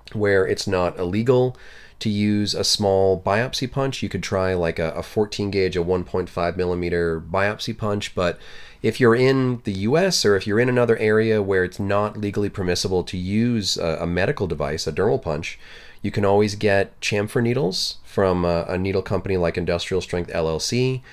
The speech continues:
You can get O needles from a manufacturer like Katana, and it's got the same functionality. It's that same cylindrical blade, and that's what I demonstrate in the video that I just posted.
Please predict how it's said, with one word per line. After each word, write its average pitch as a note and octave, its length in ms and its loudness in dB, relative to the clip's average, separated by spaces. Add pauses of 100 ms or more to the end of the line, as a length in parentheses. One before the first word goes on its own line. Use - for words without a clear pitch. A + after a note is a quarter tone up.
(320)
You F2+ 80 -4
can F#2+ 160 -4
get E2+ 260 0
O G#2+ 160 4
needles A#2+ 540 4
from F#2+ 180 -2
a F#2+ 60 -2
manufacturer F2+ 800 -2
like D#2 240 -6
Katana, B2+ 580 -2 (340)
and F#2+ 220 0
it's F#2 80 -2
got C#3 200 -2
the C3 40 -6
same A2 300 0
functionality. F2+ 760 0
It's D#2+ 120 -6
that D#2 180 -4
same F#2 300 -2
cylindrical F2+ 540 -2
blade, F2+ 420 2
and E2+ 80 -4
that's - 260 -6
what F2+ 120 0
I E2 60 0
demonstrate F#2 540 -2
in D#2+ 60 -6
the D#2+ 80 -4
video C3 340 2
that D#2 120 -2
I D#2 60 -6
just D2 240 -10
posted. E2 480 -6